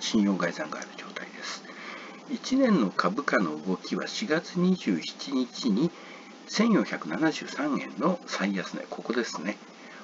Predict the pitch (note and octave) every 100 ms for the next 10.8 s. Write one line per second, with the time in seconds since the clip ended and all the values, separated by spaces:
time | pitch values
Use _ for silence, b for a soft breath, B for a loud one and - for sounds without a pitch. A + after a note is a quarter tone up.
0 | - - - - C#3 - D#2 D2+ - -
1 | D3 B B B - F2+ E2 D#2 D2+ D2+
2 | D2 - D2+ - - - - - A#3+ F#3
3 | - A#2 F#3+ A2+ C#3 F#3 - - A2+ F3+
4 | E3 B B B - - - - - -
5 | A2+ A2+ A2+ A2+ G2+ E2+ A2 - - A#2
6 | A#2+ A2+ - A2 G#2 G2 A2 B2 G2+ -
7 | - - - D#3 C#3 C#2 - - - -
8 | - - - - - F#2+ - - A3+ D#4+
9 | B B B B - D#3+ - E3+ - A#3+
10 | C#4 C4+ C#4+ C#4 E3 - G#2 F2